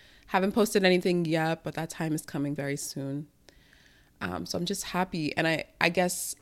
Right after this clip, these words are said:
I'm saying this because I wanna remind folks, I'm big on journaling, but I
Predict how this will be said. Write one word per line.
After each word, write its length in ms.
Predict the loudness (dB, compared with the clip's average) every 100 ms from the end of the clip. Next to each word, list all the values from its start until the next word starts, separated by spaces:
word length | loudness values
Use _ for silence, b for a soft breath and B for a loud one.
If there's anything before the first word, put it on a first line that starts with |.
| 2
I'm 260 | 4 4
saying 360 | 2 2 2 4
this 220 | 2 2
because 760 | -4 -4 -2 0 0 -2 -8 -8 -4
I 60 |
wanna 220 | -2 0
remind 420 | 0 -2 -2 -4 -4
folks, 520 | -6 -6 -8 -14 -16 b b b b
I'm 160 | 4 6
big 220 | 8 8
on 200 | 8 6
journaling, 720 | 4 4 4 2 2 2 -2 -8 -20 _ b b b b b b b b _
but 880 | -8 0 2 2 0 -4 -4 -6 -10 -18 _ _ _ _ _ -4
I 720 | 0 2 2 0 0 -4